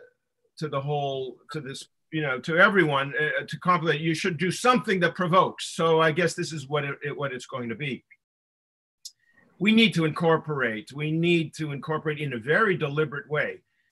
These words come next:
We need to incorporate, uh, uh, the performance of our attentiveness to other forms of time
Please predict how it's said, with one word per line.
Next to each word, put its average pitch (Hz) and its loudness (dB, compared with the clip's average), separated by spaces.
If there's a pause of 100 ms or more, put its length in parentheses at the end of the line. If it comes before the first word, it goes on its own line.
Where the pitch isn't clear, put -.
(100)
We 147 -4
need 175 0
to 165 -2
incorporate, 165 0 (400)
uh, 143 4 (260)
uh, 151 4 (840)
the 190 0 (120)
performance 202 0 (680)
of 165 -2
our 180 4
attentiveness 156 0 (320)
to 160 2
other 208 4
forms 180 0
of 151 -6
time 165 0